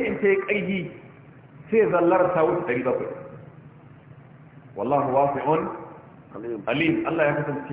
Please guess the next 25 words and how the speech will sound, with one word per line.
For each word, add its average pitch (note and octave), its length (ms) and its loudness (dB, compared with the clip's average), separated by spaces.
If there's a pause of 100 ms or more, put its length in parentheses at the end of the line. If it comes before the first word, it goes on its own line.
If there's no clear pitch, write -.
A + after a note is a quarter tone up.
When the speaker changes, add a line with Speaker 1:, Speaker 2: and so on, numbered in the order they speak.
Speaker 1:
mai D#3 120 2
yalwaci, D3+ 600 0
kuma F3+ 200 -8
Allah D#3+ 220 0
ya A#2+ 60 0
kasance C3 300 -4
masani. A#2+ 320 -4 (2000)
To A#2+ 100 -8
shi F#3 120 -4
yasa A3 360 4 (460)
Shehin A3 220 4
Malami F#3+ 380 2
Abdulsalam D#3+ 540 0
Wahidi E3 340 4
Bali D#3 280 4 (1040)
yayi G3 180 8
wannan G#3+ 360 4
babi. F3+ 300 4 (1300)
Na D3 200 2
farko A#3+ 440 6
sai A#3 180 8
mai A3+ 200 8 (100)
unwani G3 400 2
na F3+ 80 4
farko, G#3 500 6